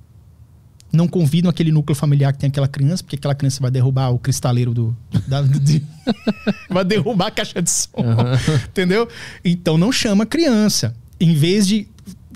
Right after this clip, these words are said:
Speaker 1: criar uma condução, de fazer uma, uma parada ali pedagógica pra que aquela criança não cause confusão onde ela esteja. Tem como você evitar isso, entendeu?
Speaker 2: Uhum.
Speaker 1: Só que a pessoa tem que ter um conhecimento pra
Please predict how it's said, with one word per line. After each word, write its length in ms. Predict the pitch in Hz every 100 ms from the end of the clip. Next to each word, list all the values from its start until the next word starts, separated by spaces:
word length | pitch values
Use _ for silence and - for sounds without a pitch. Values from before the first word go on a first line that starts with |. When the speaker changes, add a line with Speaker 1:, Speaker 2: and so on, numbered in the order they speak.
| -
Speaker 1:
criar 280 | 180 180
uma 160 | 254 233
condução, 1000 | - 190 165 - - 165 196 190 175 143
de 80 | 135
fazer 300 | 135 143 135
uma, 300 | 214 185 147
uma 160 | 139 135
parada 320 | 151 139 139
ali 100 | 139
pedagógica 560 | 139 139 127 131 185 208
pra 100 | 185
que 120 | 185
aquela 160 | 180
criança 360 | 175 160 156 196
não 160 | 180 202
cause 300 | - 165 175
confusão 480 | 208 190 214 165
onde 100 | 175
ela 120 | 180 226
esteja. 400 | - 208 190 113
Tem 140 | 180
como 180 | 233 294
você 180 | 208 160
evitar 260 | 131 135
isso, 200 | 113 113
entendeu? 240 | - 113 127
Speaker 2:
Uhum. 60 |
Speaker 1:
Só 100 | 110
que 180 | - 135
a 60 | 113
pessoa 200 | 123 139
tem 60 | 147
que 60 |
ter 60 | 180
um 60 |
conhecimento 400 | 185 208 - 190
pra 180 | - 208